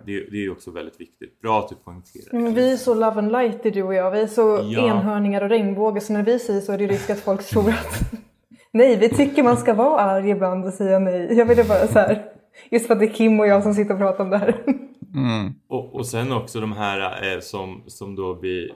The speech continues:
Speaker 1: vi pratar om, alltså att vi, vi, eh, att det är personer som har undanhållit information och som, eh, baserar sig på kanske två personers beslut för hundra år sedan. Och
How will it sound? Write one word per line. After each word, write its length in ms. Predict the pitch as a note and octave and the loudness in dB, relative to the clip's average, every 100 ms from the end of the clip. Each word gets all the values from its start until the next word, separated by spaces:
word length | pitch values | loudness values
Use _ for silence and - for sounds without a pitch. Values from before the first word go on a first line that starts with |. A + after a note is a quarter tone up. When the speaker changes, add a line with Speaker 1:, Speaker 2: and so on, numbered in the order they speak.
| - | -16
Speaker 1:
vi 80 | |
pratar 360 | F#2+ G2+ F#2 A2+ | -12 -8 -8 -6
om, 180 | F#2+ F2 - | -8 -10 -16
alltså 240 | F#2 F2+ E2+ | -18 -14 -14
att 140 | - | -14
vi, 180 | F2+ E2+ E2 | -12 -12 -12
vi, 460 | E2+ E2+ - - G1+ | -12 -12 -12 -16 -18
eh, 540 | G1+ - - - - | -20 -20 -20 -20 -18
att 200 | - _ _ - | -18 _ _ -12
det 100 | F#2+ | -12
är 40 | |
personer 400 | - - F#2 F2 | -10 -16 -16 -18
som 220 | - F2 | -18 -18
har 400 | D#2+ A2 C3 C3+ _ _ _ | -6 -4 -4 -6 _ _ _
undanhållit 420 | A#2+ A#2 G2 F#2 | -10 -8 -8 -10
information 600 | F#2+ F2+ F#2 F2+ F#2+ F2 | -14 -18 -16 -16 -16 -18
och 100 | F2 | -18
som, 420 | - F#2 E2+ E2 _ | -16 -16 -16 -20 _
eh, 340 | - - - - | -20 -20 -20 -18
baserar 360 | F#2 - F2 | -16 -12 -12
sig 300 | F2 E2+ E2+ - | -12 -14 -18 -20
på 60 | |
kanske 320 | - E2 - | -20 -20 -20
två 220 | E2 E2+ E2+ | -20 -20 -20
personers 480 | _ - E2+ D#2+ | _ -20 -20 -20
beslut 300 | E2+ D#2+ E2+ | -20 -20 -20
för 60 | - | -18
hundra 300 | F2 E2+ E2 | -16 -14 -12
år 160 | E2 E2+ | -12 -12
sedan. 320 | - E2+ E2 E2 | -14 -16 -18 -20
Och 380 | - E2+ E2+ - | -18 -16 -14 -18